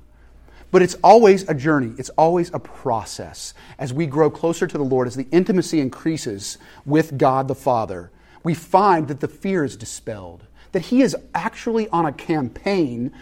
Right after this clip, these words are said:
to remove fear from our life as we come under His protection. Now, here's another example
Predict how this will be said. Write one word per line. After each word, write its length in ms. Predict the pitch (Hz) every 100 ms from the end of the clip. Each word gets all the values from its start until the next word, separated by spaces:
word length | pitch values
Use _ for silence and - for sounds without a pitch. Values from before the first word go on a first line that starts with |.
| - -
to 120 | 185
remove 840 | 175 165 160 190 254 175 151 156 - - - -
fear 480 | - 226 190 147
from 220 | 147 170 160
our 140 | 151
life 320 | 147 170 113 -
as 140 | 147 127
we 180 | 190
come 260 | 196 - 180 -
under 400 | 170 147 135 139 - -
His 360 | - 175 156 -
protection. 680 | - 139 - 139 - 95 - _ _ - _ _ _ _ - - - - -
Now, 220 | 196 190
here's 200 | 160 262
another 380 | 285 165 156 117 -
example 480 | 127 120 110 95